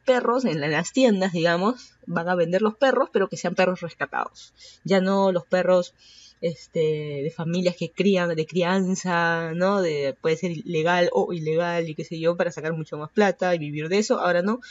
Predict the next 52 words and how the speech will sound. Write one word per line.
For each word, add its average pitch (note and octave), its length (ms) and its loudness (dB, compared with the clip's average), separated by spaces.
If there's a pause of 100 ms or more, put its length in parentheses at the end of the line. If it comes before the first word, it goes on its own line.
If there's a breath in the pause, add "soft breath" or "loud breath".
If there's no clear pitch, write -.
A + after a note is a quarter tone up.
(200 loud breath)
ahora G3 140 0
solo F3+ 220 2
van F#3+ 180 2
a G3 80 2
vender F3+ 420 -2 (280 loud breath)
perros G3 180 0
que G#3 80 2
hayan F3 140 4
sido F3 180 0
rescatados. D3 640 -4 (540 loud breath)
Me G3+ 180 6
pregunto A#3+ 680 4
yo, C#3 240 0 (960)
perros G#3+ 240 4
rescatados, F#3 680 0
perros E3 260 -4
de, D#3 160 -2
que C#3+ 80 -16
de C#3+ 100 -6
la C3+ 100 -4
calle, F#3 380 0
o D#3+ 120 0
que, - 280 -6
de E3 180 2
la F3+ 80 4
calle G3+ 360 2
puede F3+ 140 2
ser F3 200 0
que D#3+ 120 -2
se E3+ 80 -2
hayan E3 160 0
perdido E3+ 360 2
de F3 60 0
una F3+ 100 -2
familia E3+ 520 0
y E3 60 6
al D3+ 80 -2
final D#3+ 400 -6
no E3 100 0
los, D#3 140 0 (300)
nunca F3 540 0
lo F3+ 80 0
encontraron, F3 580 2
o D3 40 -6
nunca D#3+ 260 -4
supieron D#3+ 280 -4
que D3+ 60 -4
estaban D3+ 320 -6
ahí, E3+ 340 -6
lo D#3+ 160 -6
que D#3+ 80 -2
sea. F3+ 380 -2